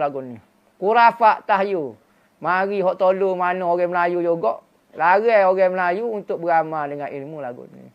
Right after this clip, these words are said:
Eh, ha. Ai benda tu syirik. Syirik ke apa dia? Pakai baju besi tak apa.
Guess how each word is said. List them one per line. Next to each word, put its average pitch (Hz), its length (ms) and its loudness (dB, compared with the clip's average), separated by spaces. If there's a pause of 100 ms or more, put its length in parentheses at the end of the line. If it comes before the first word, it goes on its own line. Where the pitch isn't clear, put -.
(640)
Eh, 170 260 0 (140)
ha. 98 320 -18 (1120)
Ai 165 240 4
benda 214 300 2
tu 220 100 -2
syirik. 196 320 0
Syirik 240 400 -8
ke 233 80 -2
apa 220 160 -4
dia? 175 320 -8 (880)
Pakai 185 320 4
baju 220 320 4
besi 262 340 -4
tak 226 280 -2
apa. 240 340 2